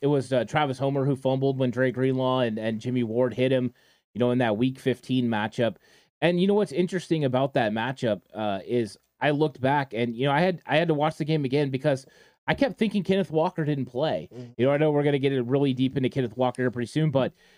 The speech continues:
Speaker 1: um, I went back and he did play. But the forty-niners held the Seattle run game to seventy yards.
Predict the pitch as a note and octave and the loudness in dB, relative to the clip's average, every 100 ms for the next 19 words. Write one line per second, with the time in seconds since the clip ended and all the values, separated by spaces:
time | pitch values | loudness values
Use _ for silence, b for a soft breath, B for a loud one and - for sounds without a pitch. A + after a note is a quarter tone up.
0 | b - C#3+ C#3 A2+ - _ _ - E3+ | b 0 2 2 0 -4 _ _ 0 2
1 | F#3 D3+ D#3 - E3+ F3 F3+ G3+ C3+ F#2 | 2 2 0 0 0 2 2 0 -4 -4
2 | C2+ - D3+ C3 C#3+ C3+ F3+ G3 F3+ C3 | -6 -2 0 2 0 0 0 2 0 0
3 | C#3+ E3+ C#3+ C3 C3+ C#3+ D#3+ B2 C#3 D#3+ | 0 2 2 0 2 2 2 2 2 2
4 | C3 A#2+ A2 - - C3 D3 C3 A2+ A2 | 2 0 -4 -6 0 0 2 0 0 0
5 | A#2 D#2+ D#2+ | -2 -4 -12